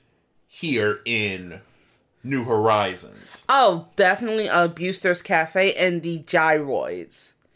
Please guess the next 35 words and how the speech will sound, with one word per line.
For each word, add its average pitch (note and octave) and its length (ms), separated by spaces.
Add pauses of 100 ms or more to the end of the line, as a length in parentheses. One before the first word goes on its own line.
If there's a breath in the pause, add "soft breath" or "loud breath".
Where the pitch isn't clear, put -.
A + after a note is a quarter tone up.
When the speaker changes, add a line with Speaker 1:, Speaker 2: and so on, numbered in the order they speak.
(1600 loud breath)
Speaker 1:
The C#3+ 200
gyroids, E3 1000
now, D#3+ 240
wasn't G3+ 540
that F#3+ 180
the E3 80
thing D#3+ 240
that D3+ 120
I C#3+ 60
had D3+ 180
to C3+ 60
give C3 240
my A#2+ 180
money A2 440
to? C3+ 380
Speaker 2:
Yeah, G3+ 180
that's G3 360
Lloyd. E3 720 (320 soft breath)
The F#3 80
gyroids F#3 680
are F3 100
these E3 260
things F3+ 440
that, C#3+ 220
like, C#3 180
they D3 100
dance D3 440
around D3+ 320
all C#3 140
creepily D#3 680
and D3 140
stuff, D3+ 480
Speaker 1:
Mm-hmm. A#2+ 500
Speaker 2:
and, C#3+ 400
like, C3+ 280